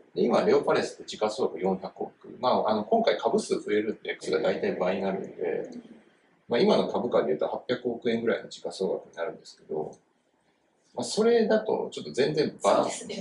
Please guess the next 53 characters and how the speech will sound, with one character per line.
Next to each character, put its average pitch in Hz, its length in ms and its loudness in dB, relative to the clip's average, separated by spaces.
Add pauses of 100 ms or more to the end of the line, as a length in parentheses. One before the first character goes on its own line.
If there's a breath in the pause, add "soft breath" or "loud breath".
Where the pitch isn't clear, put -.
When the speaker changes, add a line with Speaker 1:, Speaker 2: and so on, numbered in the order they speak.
(120)
Speaker 2:
す - 180 -6
ね。 - 100 -4
レ 240 120 4
オ 349 60 2
パ 403 120 6
レ 349 80 0
ス - 120 -8
が - 140 0
買 440 100 8
う - 80 6
っ - 20 -2
て 427 100 2
い - 20 2
う - 20 0
か、 480 80 2
レ - 120 6
オ 370 120 6
パ 440 140 2
レ - 80 0
ス - 160 -6
よ 175 180 0
り 185 100 4
大 233 220 6
き - 200 -8
い。 - 240 -14 (100)
Speaker 1:
そ - 240 2
う、 - 40 -4
な - 80 2
ん - 40 2
か - 60 4
わ - 100 4
け - 80 6
わ - 80 6
か - 100 4
ん 98 40 2
な - 60 -2
い - 60 -6
感 90 120 -4
じ 90 40 -4
だ 92 80 0
か - 60 -2
ら、 - 60 -10
こ 196 100 4
れ 214 60 6
じ - 80 -4
ゃ - 20 -8
全 156 180 -2
然 120 140 -2
足 110 120 -2
り - 60 -12
な - 80 -8
く - 160 -20
て、 - 380 0